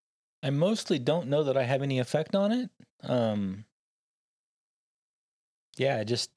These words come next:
I, I don't, I don't understand or have not figured out a way for, in, in my mind, how you change that without changing the whole market, right?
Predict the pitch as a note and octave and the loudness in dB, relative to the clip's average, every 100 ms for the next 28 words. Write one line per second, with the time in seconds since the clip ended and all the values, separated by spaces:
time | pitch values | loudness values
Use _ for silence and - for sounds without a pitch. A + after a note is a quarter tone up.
0 | - G#2 - A#2 C3 C3 - _ B2+ D#3 | -4 -4 -2 0 0 -2 -6 _ 0 2
1 | D#3 - C3 A#2+ - A#2+ A2+ A2+ A2+ B2 | 0 0 0 0 0 0 0 0 -2 -4
2 | - _ _ _ _ _ _ _ _ _ | -14 _ _ _ _ _ _ _ _ _
3 | _ _ _ - A#2 A2+ A#2 G#2+ A2 G2 | _ _ _ -2 0 2 -2 0 0 0
4 | G2 F#2+ G2 F#2+ - G2 - - A2+ A2 | 2 2 0 -2 -4 -8 -8 -6 -4 -2
5 | G2+ G#2 G2 G2 G2 F#2+ F#2+ - _ _ | 0 0 0 -2 -2 -4 -6 -12 _ _
6 | _ _ _ - - A#2+ A#2 G#2 - - | _ _ _ -6 0 2 2 -2 -2 -2
7 | G#2+ G#2 F#2+ F#2+ F#2 G2+ G2+ G2 F#2+ - | -2 -2 0 -2 -2 -4 -2 -2 -4 -8
8 | _ _ _ _ - - A2+ A2 G2+ G#2 | _ _ _ _ -6 -2 0 0 -2 -2
9 | G2 F#2 - G#2 G#2 G#2 G2+ F#2+ - _ | -4 -4 -2 0 0 0 0 -2 -8 _
10 | _ _ _ - G#2 G#2+ G2 - - _ | _ _ _ -4 0 0 -2 -6 -12 _
11 | _ G2 G2 G2 | _ -6 -4 -4